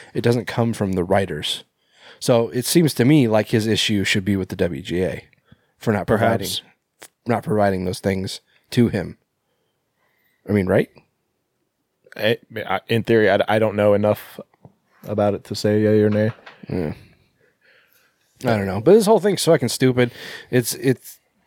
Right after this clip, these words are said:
Speaker 1: again,
Speaker 2: Where, where it gets really messy is his, uh, Miller's attorney was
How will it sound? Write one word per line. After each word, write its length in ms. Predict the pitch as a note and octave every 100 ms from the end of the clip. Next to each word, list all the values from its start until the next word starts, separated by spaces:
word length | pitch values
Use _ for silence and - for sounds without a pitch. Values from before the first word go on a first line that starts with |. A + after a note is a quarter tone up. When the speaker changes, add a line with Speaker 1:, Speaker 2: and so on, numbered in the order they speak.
| _ -
Speaker 1:
again, 100 | E3
Speaker 2:
Where, 140 | G#3
where 180 | G#3 G#3+
it 80 | G3
gets 180 | F#3 E3+
really 180 | G3+
messy 400 | D#3 B2 - G#2+
is 400 | G2+ G2+ A2 - -
his, 540 | - - G#2 A#2+ A#2 -
uh, 260 | A#2+ A2 G#2+
Miller's 280 | C3 D#3+ B2+
attorney 360 | - C3 G#2+
was 300 | G2 G#2 -